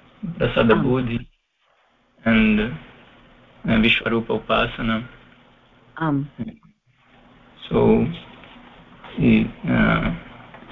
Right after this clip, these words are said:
Speaker 1: very, very, uh, very, very important, this, this topic.
Speaker 2: Yes. Truly. Satyam. Huh?
Speaker 1: Mm.
Speaker 2: संक्षिप्तरूपेण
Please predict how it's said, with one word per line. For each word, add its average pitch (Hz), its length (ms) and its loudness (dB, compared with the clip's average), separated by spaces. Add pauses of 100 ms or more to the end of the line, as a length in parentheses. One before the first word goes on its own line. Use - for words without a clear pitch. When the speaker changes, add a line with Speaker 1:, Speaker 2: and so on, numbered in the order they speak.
(260)
Speaker 1:
very, 120 220 6 (100)
very, 117 540 2 (1200)
uh, - 240 -10 (1600)
very, 156 340 4
very 143 240 4
important, 123 500 2
this, 110 180 -8 (1000)
this 123 80 -8 (100)
topic. 165 220 2
Speaker 2:
Yes. 151 140 2 (1300)
Truly. 156 400 4 (560)
Satyam. - 360 -2 (360)
Huh? 359 100 -4 (280)
Speaker 1:
Mm. 120 80 -10
Speaker 2:
संक्षिप्तरूपेण 214 1300 2